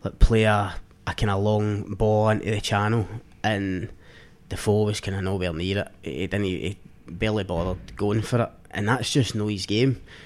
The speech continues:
Whereas that ball, <coughs> uh, to Morelos has worked for Rangers all season, uh, and it's worked at Rugby Park before, where Morelos has actually did, did pretty well. So you need to, they're, they're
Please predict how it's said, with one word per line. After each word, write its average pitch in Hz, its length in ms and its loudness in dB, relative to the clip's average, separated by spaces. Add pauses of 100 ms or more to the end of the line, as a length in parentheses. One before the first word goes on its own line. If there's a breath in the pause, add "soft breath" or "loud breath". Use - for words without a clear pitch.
(140 loud breath)
Whereas 107 600 2 (180)
that 127 360 2
ball, 113 180 4
<coughs> 110 540 0
uh, 101 400 0
to 113 120 -4
Morelos 110 840 -2 (400 loud breath)
has 98 180 -2
worked - 240 0
for 120 180 2
Rangers 104 800 -2 (180)
all 101 160 2
season, 113 540 -2 (100)
uh, 87 500 -4 (640 loud breath)
and 98 80 -2
it's - 160 0
worked - 220 2
at - 80 0
Rugby 92 300 0
Park 110 300 2
before, 123 340 0
where 101 120 -2
Morelos 98 500 0
has - 80 -8
actually 92 320 -6
did, 95 160 -6 (140)
did 95 200 -6
pretty 78 260 -4
well. 107 240 -2 (540 loud breath)
So 107 260 2
you 90 180 -2
need 135 400 6
to, 107 80 0
they're, - 20 -10
they're 87 200 -4